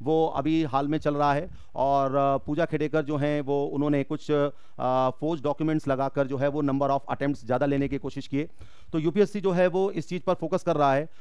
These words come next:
और, अ, उसका ये मानना है कि जो भी कैंडिडेट जब फॉर्म फिल करता है तो यहाँ पे उसका जो है वो आधार बेस्ड ऑथ-, अ, ऑथेंटिकेशन जो है वो होना ज़रूरी है।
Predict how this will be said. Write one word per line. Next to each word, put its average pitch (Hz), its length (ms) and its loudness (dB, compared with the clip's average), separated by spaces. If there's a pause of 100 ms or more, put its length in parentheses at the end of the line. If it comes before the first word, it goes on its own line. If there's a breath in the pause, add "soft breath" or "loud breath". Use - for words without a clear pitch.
(140 soft breath)
और, 147 280 2
अ, 151 120 4
उसका 156 240 0
ये 180 120 4
मानना 160 280 2
है 175 140 0
कि 175 120 -4
जो 156 160 -2
भी 175 100 0
कैंडिडेट 160 420 0
जब 160 100 -2
फॉर्म 151 280 -2
फिल 170 140 0
करता 151 280 0
है 131 200 0 (280 soft breath)
तो 170 100 2
यहाँ 160 260 2
पे 185 120 -2
उसका 170 280 2
जो 160 120 -2
है 151 160 0
वो 160 180 -2 (100)
आधार 147 300 0
बेस्ड 156 220 -2
ऑथ-, 139 200 -4
अ, - 40 -4
ऑथेंटिकेशन 147 720 -2
जो 143 120 -2
है 139 140 0
वो 135 140 -4
होना 135 200 -2
ज़रूरी 139 320 -2
है। 151 140 -2